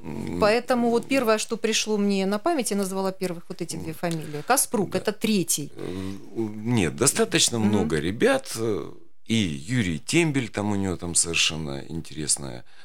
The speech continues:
Speaker 1: работа, его мастерская выдаёт. И Михаил Васильев, его работы, э, стоят в парке кованых фигур. И буквально сегодня утром наш мастер, э,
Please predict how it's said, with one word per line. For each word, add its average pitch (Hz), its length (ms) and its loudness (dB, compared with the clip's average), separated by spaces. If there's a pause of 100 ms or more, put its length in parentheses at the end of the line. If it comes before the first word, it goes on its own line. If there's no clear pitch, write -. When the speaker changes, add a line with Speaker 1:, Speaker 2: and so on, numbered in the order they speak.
(120)
Speaker 1:
работа, 76 520 -6
его 67 180 -6
мастерская 67 800 -4
выдаёт. 65 640 -10 (420)
И - 80 -4
Михаил 90 460 2
Васильев, 120 720 2
его 92 300 -2
работы, 82 520 -2 (380)
э, 71 180 -2
стоят 76 420 0
в 76 300 -8
парке - 280 -6
кованых 71 460 -6
фигур. 73 440 -8
И 98 60 -4
буквально 92 580 2 (260)
сегодня 90 520 2
утром 87 460 0 (320)
наш 90 320 2
мастер, 95 580 0
э, 76 320 -4